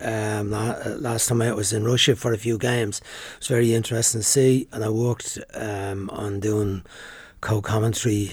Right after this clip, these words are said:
on two previous ones, Brazil, uh, South Africa. I've gone to a,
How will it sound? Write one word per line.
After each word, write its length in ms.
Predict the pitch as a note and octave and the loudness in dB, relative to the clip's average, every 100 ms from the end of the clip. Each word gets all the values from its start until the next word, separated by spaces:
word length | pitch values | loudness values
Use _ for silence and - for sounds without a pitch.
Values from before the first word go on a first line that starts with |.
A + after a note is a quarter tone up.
| - | -10
on 320 | - G#2+ G2 F#2 - | -6 -4 -4 -6 -10
two 220 | - A#2+ | -4 -2
previous 520 | G2 A#2 A2 G#2+ A2 A2+ | 0 0 2 2 0 0
ones, 200 | G#2+ - | -2 -4
Brazil, 560 | G2+ G2+ A2+ A2 G#2 | -4 0 2 2 0
uh, 260 | - - - | -4 -8 -6
South 240 | - G2+ A2+ | -4 -2 -2
Africa. 500 | A#2+ - A#2+ A2+ - - - - - | -2 0 0 0 -4 -14 -16 -16 -2
I've 220 | B2 A2 | 0 2
gone 260 | A2+ C#3+ D3 | 4 6 4
to 340 | C3+ B2+ C3 | 4 4 2
a, 120 | - | -4